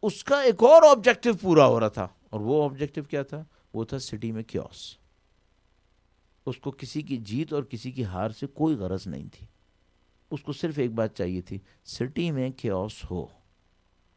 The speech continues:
اس chaotic environment کے اندر اس کا ایک political ایجنڈا تھا جو پورا ہونا تھا، اور وہ اس کو کئی سال تک کرتا رہا۔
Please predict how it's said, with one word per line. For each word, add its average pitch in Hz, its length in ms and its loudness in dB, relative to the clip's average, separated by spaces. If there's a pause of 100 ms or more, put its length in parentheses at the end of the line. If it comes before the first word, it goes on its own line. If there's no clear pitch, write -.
(460)
اس 302 240 2
chaotic 233 480 0
environment 220 760 4
کے 202 80 0
اندر 156 300 0
اس 156 240 -6
کا - 140 -6
ایک 156 180 -4
political 135 520 -2
ایجنڈا 123 420 0
تھا 151 180 -4
جو 151 120 -4
پورا 120 300 -2
ہونا 80 300 -8
تھا، - 180 -16 (1300)
اور 143 120 2
وہ 139 200 -2
اس 123 100 -4
کو 156 100 -8
کئی 127 200 -6
سال 85 200 -8
تک - 180 -12
کرتا - 280 -16
رہا۔ - 180 -20